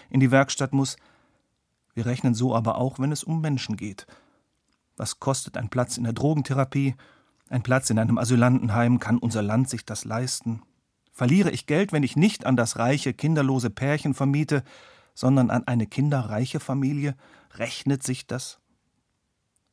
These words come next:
George hat Glück. Sein Besitzer rechnet nicht. Er weiß, für zwei fünfzig bekommt er einen neuen Goldfisch,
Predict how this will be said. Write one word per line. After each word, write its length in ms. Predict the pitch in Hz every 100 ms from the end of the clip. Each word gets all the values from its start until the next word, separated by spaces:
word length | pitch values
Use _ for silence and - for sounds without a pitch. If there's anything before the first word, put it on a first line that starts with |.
| _ _ _
George 240 | 156 170 -
hat 160 | 151
Glück. 300 | - - - - _ _ _ - - - -
Sein 260 | 139 190
Besitzer 540 | 180 139 165 - 156 123
rechnet 460 | 120 123 131 127 -
nicht. 400 | 107 - - - _ _ -
Er 100 | 127
weiß, 280 | 135 170 -
für 100 | 117
zwei 240 | - 107
fünfzig 460 | - 202 196 143 -
bekommt 340 | 131 - 117
er 60 | -
einen 200 | 113 110
neuen 280 | 110 113
Goldfisch, 500 | 117 120 147 - 165